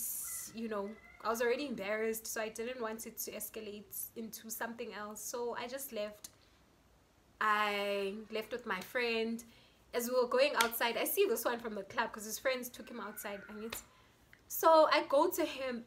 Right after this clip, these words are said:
and I was so mad. I started, like, hitting him with my bag and kicking him and stuff. And this guy's laughing like he didn't even, like, he didn't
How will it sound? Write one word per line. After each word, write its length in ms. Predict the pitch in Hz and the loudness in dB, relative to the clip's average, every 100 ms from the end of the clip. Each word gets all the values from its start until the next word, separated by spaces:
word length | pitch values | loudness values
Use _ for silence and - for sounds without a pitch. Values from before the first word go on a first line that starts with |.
| - | 0
and 200 | 294 - | 0 2
I 100 | 311 | 0
was 180 | 330 330 | 0 0
so 460 | - 330 415 415 349 | 0 4 4 4 2
mad. 500 | 285 330 359 359 330 | 2 2 4 2 0
I 100 | - | 0
started, 440 | 320 320 359 349 | 0 0 2 0
like, 280 | 302 262 262 - | 0 0 0 -6
hitting 320 | 233 359 370 | -4 0 2
him 140 | 381 311 | 0 -2
with 160 | 311 | -2
my 180 | 247 220 196 - | -2 -2 -4 2
bag 540 | 285 320 320 302 302 | 6 8 8 6 2
and 160 | 233 233 | -2 -6
kicking 320 | 311 - 294 | -10 -8 -10
him 140 | 247 | -8
and 140 | 233 226 | -8 -6
stuff. 280 | 262 240 233 - - | -2 -2 -4 -12 -4
And 120 | 370 | 2
this 120 | 480 | 4
guy's 260 | - 392 359 | 10 10 10
laughing 360 | 277 370 370 349 | 10 10 8 6
like 160 | 339 | 6
he 120 | 370 392 | 6 6
didn't 260 | 415 415 | 6 6
even, 400 | 453 440 427 359 - - - | 6 6 4 2 -2 -12 2
like, 200 | 392 440 | 8 8
he 140 | 427 480 494 | 8 6 8
didn't 240 | 494 508 | 8 8